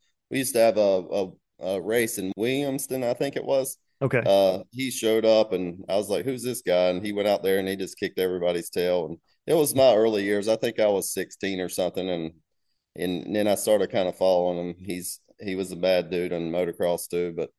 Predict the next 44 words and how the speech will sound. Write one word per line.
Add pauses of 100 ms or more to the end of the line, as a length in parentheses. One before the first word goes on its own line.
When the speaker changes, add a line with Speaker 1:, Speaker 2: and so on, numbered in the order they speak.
(200)
Speaker 2:
Mm-hmm. (120)
Speaker 1:
it
was,
it
was
kind
of
them
three
that
I
looked
up
to
and (1040)
looked
forward
to, (120)
to (180)
being
like
them (120)
later
on.
And,
Speaker 2:
Mm-hmm.
Speaker 1:
uh, (600)
them
were
the
three
there. (180)
Speaker 2:
Yeah,
that's
awesome.
So,
uh,
as
we
get
into
your
story,
Brad,